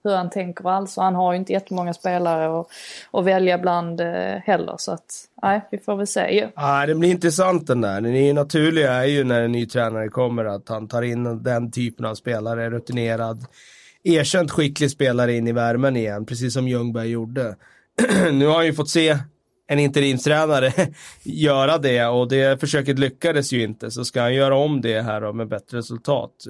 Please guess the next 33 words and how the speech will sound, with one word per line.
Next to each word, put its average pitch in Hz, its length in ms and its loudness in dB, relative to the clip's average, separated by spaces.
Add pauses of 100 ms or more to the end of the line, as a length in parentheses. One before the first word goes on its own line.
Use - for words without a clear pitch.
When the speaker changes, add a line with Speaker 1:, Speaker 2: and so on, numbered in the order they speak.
(120)
Speaker 2:
Det, 113 80 -8
jag 131 280 -2
blir 143 120 2
inte 123 160 0
förvånad 107 440 -6
om 107 120 -6
man, 107 220 -8 (320)
om 120 120 -4
man 117 160 0
ger 127 160 2
honom 127 280 0
någon 113 240 -2
chans, 113 460 -4
men 113 260 -2 (340)
samtidigt 151 800 0
så, 131 420 2 (480)
det 147 100 -4
är 135 80 2
ju 139 60 2
en 135 120 -4
problematisk 151 720 2
situation 135 500 0
eftersom 117 340 -4
de 120 140 -2
har 117 220 2
en 113 120 -2
del 113 180 -4
skador, 120 480 -2
så 117 200 -6 (400)
det - 80 -8
kanske 135 240 0
blir 143 280 2
som 127 400 0